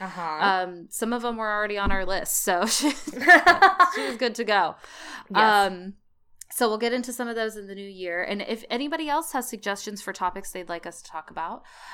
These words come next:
Speaker 2: um, you can email us at remember that pod at gmail dot com.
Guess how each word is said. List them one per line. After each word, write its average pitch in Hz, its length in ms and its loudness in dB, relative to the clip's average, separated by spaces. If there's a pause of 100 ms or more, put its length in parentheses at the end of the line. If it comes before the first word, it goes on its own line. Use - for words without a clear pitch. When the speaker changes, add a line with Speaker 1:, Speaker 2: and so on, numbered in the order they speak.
(120)
Speaker 2:
um, 175 500 2 (440)
you 226 300 -8
can 202 600 -6
email 214 300 -4
us 180 500 -6
at 175 280 0
remember 175 640 -10
that 175 240 -4 (120)
pod 170 560 -4 (180)
at 185 180 -10
gmail 175 420 -12
dot - 240 -8
com. 180 400 -10